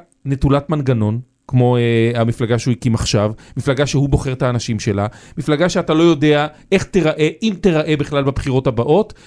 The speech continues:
ואפשר יהיה לעזוב אותה ברגע, אה, ול-, ולהתמזג לתוך הליכוד בהזדמנות אחרת.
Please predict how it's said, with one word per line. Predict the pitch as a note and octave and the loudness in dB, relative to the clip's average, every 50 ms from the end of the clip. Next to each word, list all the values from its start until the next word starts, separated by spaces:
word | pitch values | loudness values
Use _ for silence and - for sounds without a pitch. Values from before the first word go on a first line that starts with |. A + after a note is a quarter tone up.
| - - - - | -20 -12 -4 0
ואפשר | C3 C#3 C3+ - F3+ E3+ | 0 0 2 2 0 2
יהיה | F3 F3 F3 | 2 2 2
לעזוב | E3 D#3 C#3 A#2+ C#3 F3+ F#3 G3 | 2 2 2 2 0 0 0 0
אותה | F#3 E3+ D3+ | -2 -2 -2
ברגע, | C3 D3 C3+ C#3+ G3+ A3 F3 E3 D#3 D#3 E3 - _ _ _ _ _ _ - | 0 0 0 2 0 0 2 0 0 -2 -2 -8 _ _ _ _ _ _ -2
אה, | C#3 C#3 C#3 B2+ | 0 2 2 2
ול-, | C3 C3+ C#3 D3 A#2+ | 2 0 0 0 0
ולהתמזג | C3+ C3 C#3 C3+ C3 C3+ D3 C#3 B2+ C#3 F#3 E3 E3+ | 0 0 0 0 0 0 0 2 2 2 0 0 0
לתוך | E3 E3+ F3 - | 0 -2 0 0
הליכוד | F#3+ F#3 F3+ F3 - B3 C4 B3+ F#3 E3 - - _ - | -2 -2 -4 -4 -4 -2 -2 -2 -2 -6 -10 -20 _ -4
בהזדמנות | B2+ D3 E3+ E3+ F3 D#3 C#3 B2+ E3 D3+ D#3+ F3+ F3 F3+ | 2 4 4 4 4 2 0 -2 -2 0 0 0 0 0
אחרת. | - - E3+ E3 D3 A#2 A2 - - | 0 2 2 2 2 0 -4 -6 -10